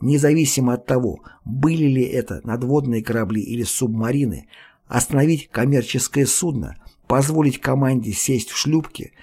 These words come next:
обеспечить их пищей и водой и помочь им добраться до ближайшей суши, и лишь потом уничтожить их судно. Неограниченная политика позволяла капитанам подлодок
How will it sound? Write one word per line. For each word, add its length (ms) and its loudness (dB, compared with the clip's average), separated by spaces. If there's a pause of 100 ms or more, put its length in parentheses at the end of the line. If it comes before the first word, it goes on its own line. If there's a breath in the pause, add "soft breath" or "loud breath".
(160 loud breath)
обеспечить 800 0
их 160 -6
пищей 480 -2
и 180 -8
водой 480 0 (220 loud breath)
и 80 -4
помочь 460 2
им 100 -2
добраться 540 -2
до 140 -8
ближайшей 600 0
суши, 540 -6 (380 soft breath)
и 80 -2
лишь 240 2
потом 420 4
уничтожить 600 -2
их 260 -8
судно. 520 -10 (840 soft breath)
Неограниченная 920 4
политика 680 -2
позволяла 560 2
капитанам 720 -2
подлодок 580 0